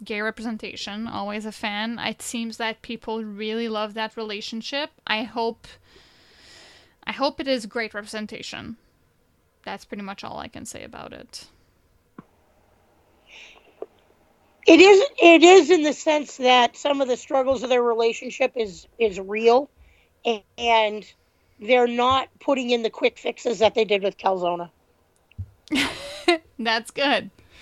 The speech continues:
Speaker 1: Yeah, quick fix is what killed Calzona. Be warned,
Speaker 2: Yeah.
Speaker 1: people. It's also what killed Japril, in my opinion.
Speaker 2: Yes.
Speaker 1: Um,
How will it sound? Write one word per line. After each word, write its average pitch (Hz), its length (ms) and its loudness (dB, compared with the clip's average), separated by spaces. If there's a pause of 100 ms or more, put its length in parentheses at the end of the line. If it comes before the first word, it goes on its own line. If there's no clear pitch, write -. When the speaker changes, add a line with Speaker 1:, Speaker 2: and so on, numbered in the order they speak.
(340)
Speaker 1:
Yeah, 254 220 0
quick - 260 -8
fix - 360 -6
is 285 160 -4
what 277 300 0
killed 269 360 2
Calzona. 214 640 -6 (720)
Be 254 140 -2
warned, 262 440 -2
Speaker 2:
Yeah. 233 120 8
Speaker 1:
people. 214 340 -10 (360)
It's - 160 -2
also 269 240 6
what 285 200 2
killed 277 280 10
Japril, 240 440 8 (1300)
in 202 140 -6
my 208 140 -2
opinion. 208 440 -12
Speaker 2:
Yes. 226 260 10 (1400)
Speaker 1:
Um, 208 400 2